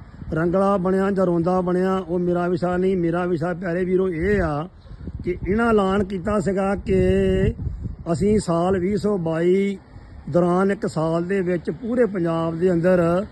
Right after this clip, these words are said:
ਸੱਠ ਲੱਖ ਪੌਦਾ ਲਗਾ ਕੇ ਤੇ ਪੂਰਾ ਪੰਜਾਬ ਜਿਹੜਾ ਉਹ ਹਰਿਆ ਭਰਿਆ ਬਣਾ ਦੇਣਾ ਵਾ।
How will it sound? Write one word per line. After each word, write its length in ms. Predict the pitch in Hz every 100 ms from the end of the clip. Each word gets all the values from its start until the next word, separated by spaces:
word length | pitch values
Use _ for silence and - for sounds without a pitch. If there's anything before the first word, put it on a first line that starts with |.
| - - -
ਸੱਠ 320 | - - 254
ਲੱਖ 220 | 202 220 175
ਪੌਦਾ 420 | 190 175 175 185
ਲਗਾ 380 | 185 160 165 160
ਕੇ 140 | 185
ਤੇ 120 | 185
ਪੂਰਾ 360 | 165 196 196 202
ਪੰਜਾਬ 480 | 185 170 165 170 175
ਜਿਹੜਾ 240 | 175 175
ਉਹ 200 | 190 160
ਹਰਿਆ 220 | 143 170
ਭਰਿਆ 520 | 175 185 156 170 240 302 - - -
ਬਣਾ 300 | 151 196 190
ਦੇਣਾ 300 | 202 226 233
ਵਾ। 260 | 202 180